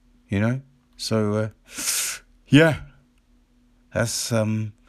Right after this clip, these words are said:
yeah. I mean, it could, e-, obviously, it could go either way. You know, Cruz is definitely no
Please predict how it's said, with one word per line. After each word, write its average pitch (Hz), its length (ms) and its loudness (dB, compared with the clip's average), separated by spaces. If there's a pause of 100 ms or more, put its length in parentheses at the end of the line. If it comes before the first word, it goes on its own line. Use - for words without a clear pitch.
(880)
yeah. 170 500 6 (200)
I 143 100 6
mean, 160 180 4
it 151 160 0
could, 131 280 0
e-, 131 420 2
obviously, 117 420 0
it - 80 -8
could 120 200 -2
go 110 180 2
either 104 220 -2
way. 117 540 -4
You 104 120 2
know, 104 100 2
Cruz 117 560 2
is 104 200 0
definitely 113 500 0
no 104 480 2